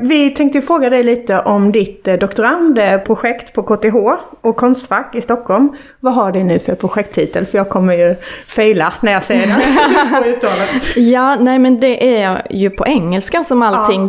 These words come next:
Speaker 2: där. Och, ehm, på engelska så är det Cultivating Caring Coexistence, Designing Anthropodecentric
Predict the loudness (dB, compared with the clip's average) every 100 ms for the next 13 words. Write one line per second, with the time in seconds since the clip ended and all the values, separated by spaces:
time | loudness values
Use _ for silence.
0 | 0 0 0 -2 -6 -4 -4 -4 -4 -2
1 | 0 0 2 4 4 4 2 -2 -10 -20
2 | -8 -4 0 0 -2 -2 -4 -2 -2 0
3 | -2 -2 -4 -2 -2 -2 0 0 -2 -2
4 | -2 -2 -2 -2 -2 -2 -2 -2 -2 0
5 | 0 2 0 0 0 0 0 0 0 0
6 | -2 -4 -4 -4 -4 -2 0 0 0 -4
7 | -4 -4 -6 -6